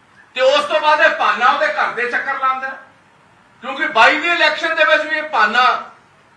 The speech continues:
ਸ਼ੀਤਲ ਉਂਗਰਾਲ ਦੀ ਇਲੈਕਸ਼ਨ ਦੇ ਕੰਪੇਨ ਦੇ ਵਿੱਚ, ਉਹਦੇ ਵਿੱਚ, ਉਹਦੇ 'ਚ ਮਦਦ ਕਰਕੇ ਇਹਨੂੰ ਇਲੈਕਸ਼ਨ ਜਿਤਾਉਂਦਾ।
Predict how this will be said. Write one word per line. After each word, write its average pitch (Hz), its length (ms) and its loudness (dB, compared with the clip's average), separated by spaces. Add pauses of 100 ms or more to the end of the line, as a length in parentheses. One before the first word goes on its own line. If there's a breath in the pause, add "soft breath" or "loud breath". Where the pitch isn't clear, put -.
(540)
ਸ਼ੀਤਲ 277 480 0
ਉਂਗਰਾਲ 240 600 4
ਦੀ 269 240 -6
ਇਲੈਕਸ਼ਨ 233 640 -4
ਦੇ 247 260 2 (220)
ਕੰਪੇਨ 208 580 -4
ਦੇ 247 100 0
ਵਿੱਚ, 240 340 -4 (680)
ਉਹਦੇ 269 260 2
ਵਿੱਚ, 254 220 -4
ਉਹਦੇ 254 220 -4
'ਚ 240 80 -6
ਮਦਦ 240 400 -4
ਕਰਕੇ 240 300 -2
ਇਹਨੂੰ 247 180 -8
ਇਲੈਕਸ਼ਨ 233 280 -10
ਜਿਤਾਉਂਦਾ। 226 420 -10